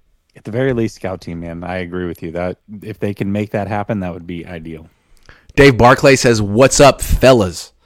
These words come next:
Speaker 2: You know I watch all your videos, but don't get to catch the live ones often. I know I'm gonna send more, but get a bottle of wine on me. I love you guys.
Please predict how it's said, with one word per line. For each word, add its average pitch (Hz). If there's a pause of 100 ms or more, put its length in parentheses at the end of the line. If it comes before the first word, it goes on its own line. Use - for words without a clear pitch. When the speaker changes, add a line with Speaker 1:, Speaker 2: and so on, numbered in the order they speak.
(180)
Speaker 2:
You 123
know 160
I 170
watch 160
all 147
your 131
videos, 123
but 107
don't 117
get 117
to -
catch 120
the 107
live 104
ones 107 (100)
often. 135 (1120)
I 139
know 175
I'm 180
gonna 175
send 180
more, 180
but 123
get 160
a 165
bottle 151 (100)
of 113
wine 135
on 135
me. 117 (160)
I 98
love 123
you 131
guys. 110